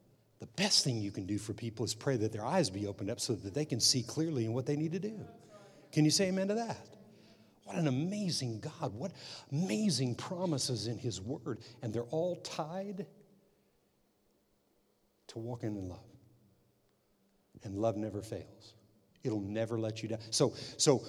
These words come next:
when you do something in love and your head's screaming out saying, "Man, they're gonna take advantage of you. They're gonna, w-, w-,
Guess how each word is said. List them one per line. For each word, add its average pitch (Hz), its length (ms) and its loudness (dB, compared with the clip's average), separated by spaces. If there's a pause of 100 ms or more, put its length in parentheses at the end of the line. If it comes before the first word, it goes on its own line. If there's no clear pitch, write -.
(140)
when 120 220 4
you 120 320 0
do 165 260 2
something 180 540 2
in 120 200 4
love 92 440 2 (220)
and 110 140 -2
your 113 100 2
head's 131 320 4
screaming 127 460 2
out 113 160 0
saying, 101 280 0
"Man, 120 200 2
they're 127 100 0
gonna 113 160 -2
take 131 260 -4
advantage 123 540 -2
of 113 140 -4
you. 127 200 0
They're 123 140 2
gonna, 107 200 -2
w-, 98 320 -4
w-, 113 220 -8